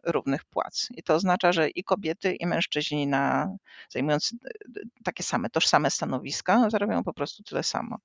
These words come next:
Czterdzieści, ponad czter-, czterdzieści dwa procent, e, ogółu pracowników Visa to kobiety. Trzydzieści pięć, e, to jest procent, e, kobiet w kadrze zarządzającej.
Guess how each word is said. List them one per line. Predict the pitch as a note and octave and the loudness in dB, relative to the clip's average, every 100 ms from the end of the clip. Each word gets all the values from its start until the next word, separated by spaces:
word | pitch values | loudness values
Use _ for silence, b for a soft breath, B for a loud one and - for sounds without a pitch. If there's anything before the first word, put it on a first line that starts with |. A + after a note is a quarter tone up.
| B B B | B B B
Czterdzieści, | - D#3+ D#3+ - - F3+ D#3+ D#3 - | -2 0 2 0 0 -2 -4 -4 -4
ponad | - G3+ G2+ | 4 6 4
czter-, | - - - | 0 -10 -8
czterdzieści | - G3 - G3 | 0 2 2 2
dwa | E3 | 0
procent, | - A2+ - F#2+ - | 2 -2 -2 -4 -6
e, | - D3 C#3+ C#3+ C#3+ C#3 C#3 C#3+ - B B B B B | -6 -4 -2 -2 -2 -2 -2 -2 -6 B B B B B
ogółu | D#3 D#3 D3+ | 0 2 2
pracowników | - D3+ - D3 D3+ C#3+ - | 2 2 0 -2 -2 -4 -4
Visa | - C#3 | -4 -4
to | - | -4
kobiety. | - F#3 - - - - E3+ | -6 -6 -6 -10 -10 -8 -6
Trzydzieści | - G3+ D#3 D#3+ - - - | -6 -6 -4 -2 -4 -6 -8
pięć, | - C#3 D3+ F3 - - - | -2 0 2 0 0 -2 0
e, | D#3 C#3+ D3+ D3+ D3+ D#3+ - b b _ | -2 -2 0 -2 -2 -6 -10 b b _
to | D#3+ | -6
jest | - | -2
procent, | C#3+ C#3 D3 C#3+ - | -2 -2 -4 -4 -2
e, | C#3+ C#3+ C#3 - - - - - | -2 -2 -4 -6 -8 -10 -8 -6
kobiet | - G3+ D3 - | -2 0 -2 -4
w | - - C3+ | -8 -6 -6
kadrze | - E3 C3 | -2 -2 -2
zarządzającej. | A2 C3+ C#3 - F#2 C#2 - - - | -4 -4 -4 -4 -6 -4 -6 -6 -6